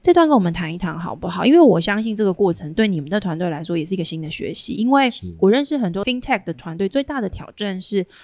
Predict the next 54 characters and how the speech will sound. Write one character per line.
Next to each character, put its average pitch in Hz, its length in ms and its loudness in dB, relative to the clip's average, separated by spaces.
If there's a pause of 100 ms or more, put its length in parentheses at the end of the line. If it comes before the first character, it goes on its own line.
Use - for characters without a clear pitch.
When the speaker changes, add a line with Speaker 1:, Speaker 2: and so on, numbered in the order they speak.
(280)
Speaker 1:
嗯， 170 360 -2 (100)
有 202 140 -2
很 202 200 -4
好 262 200 -6
的 170 80 -6
idea， 165 480 -8 (200)
也 175 240 -8
觉 190 200 -6
得 240 200 2
有 170 140 -2
一 - 20 -6
些 202 120 -6
新 214 220 -10
的 208 100 -4
服 190 200 -8
务 196 40 -2
很 180 200 -10
好、 190 320 -10
很 170 280 -8 (140)
棒， 196 320 -2
但 269 180 -4
是 269 200 -6
他 240 160 -10
们 233 120 -6
不 311 140 0
晓 143 240 -6
得 151 80 -8
原 165 180 -6
来 180 140 -6
法 - 160 -18
规 175 180 -4
上 180 220 -6
有 - 140 -10
些 170 180 -8
事 - 320 -8 (240)
不 - 80 -6
能 151 220 -6
做。 - 340 -6 (240)
Speaker 2:
是。 175 220 -4
Speaker 1:
对， - 200 -2
这 294 120 -6
段 254 260 -2
跟 202 80 -4
我 196 80 -2
们 156 160 -10
谈 165 140 -10
谈 170 100 -10
看 190 160 -6
你 151 60 -10
们 - 100 -20
的 98 80 -18
经 139 220 -16
验。 - 220 -16
Speaker 2:
嗯， 82 280 -14